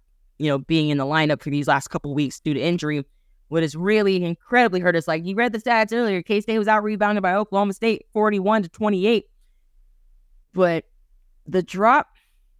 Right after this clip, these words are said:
nationally, as far as team rebounds go, baby, it's, it's, it's not, it's not great.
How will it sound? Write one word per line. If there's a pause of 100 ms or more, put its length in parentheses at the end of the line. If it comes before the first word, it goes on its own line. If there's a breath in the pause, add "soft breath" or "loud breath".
(1400)
nationally, (1080)
as
far
as
team
rebounds
go, (1600)
baby,
it's,
it's,
it's
not,
it's
not
great.